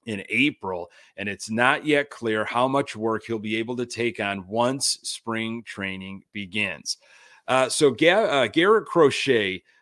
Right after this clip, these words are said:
uh, was drafted by the White Sox in the first round with the eleventh pick, uh, in twenty twenty.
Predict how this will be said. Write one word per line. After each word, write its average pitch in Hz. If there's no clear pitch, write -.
uh, 107
was 110
drafted 131
by 127
the 120
White 110
Sox 110
in 113
the 98
first 120
round 104
with 104
the 104
eleventh 113
pick, 117
uh, 101
in 104
twenty 113
twenty. 95